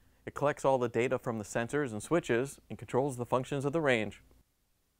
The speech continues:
It's usually mounted in the middle of the control panel on the range. If a relay has failed on the board, it may not send power to the broil element, causing little to no heat when broiling.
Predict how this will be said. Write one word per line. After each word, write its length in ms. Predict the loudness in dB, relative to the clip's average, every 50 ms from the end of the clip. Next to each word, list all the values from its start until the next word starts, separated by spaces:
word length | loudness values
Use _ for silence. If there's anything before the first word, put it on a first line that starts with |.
| _ _ -6
It's 180 | -6 -4 -2 -2
usually 300 | 0 2 2 4 4 4
mounted 380 | 6 4 4 4 2 2 2
in 100 | 2 0
the 60 | 0
middle 320 | 0 0 0 2 4 2 2
of 80 | 2
the 40 | 0
control 360 | -4 -6 -6 0 2 2 2
panel 300 | 2 2 0 2 2 2
on 120 | 0 0 0
the 80 | -2
range. 460 | 0 0 0 0 0 -4 -6 -10 -14 _ _ _ _ _ _ _ _ _ _ _ _ _ _ _ _ _ -8
If 100 | -4 -2
a 60 | 0
relay 320 | 2 2 4 4 4 4 6
has 180 | 4 4 4
failed 300 | 4 4 4 6 6 6
on 100 | 4 2
the 60 | 2 0
board, 400 | 2 4 6 6 4 4 0 -6 -12 -20 _ -16 -8
it 60 | -8
may 160 | -4 -2 -2 0
not 180 | 2 0 0
send 200 | 0 -2 -2 -2
power 260 | 0 2 4 4 4
to 100 | 4 0
the 120 | -4 -4 -2
broil 340 | 2 4 4 4 6 4 4
element, 340 | 4 4 4 2 0 -2 -4 -16 -20 -20 -20 _ _ 0
causing 340 | 0 2 2 2 0 0
little 220 | 0 0 0 0 -2
to 100 | -2 -2
no 160 | -2 -2 -2
heat 220 | -2 -2 -4 -4
when 180 | -4 -4 -4 0
broiling. 420 | 2 4 4 4 4 2 0 -2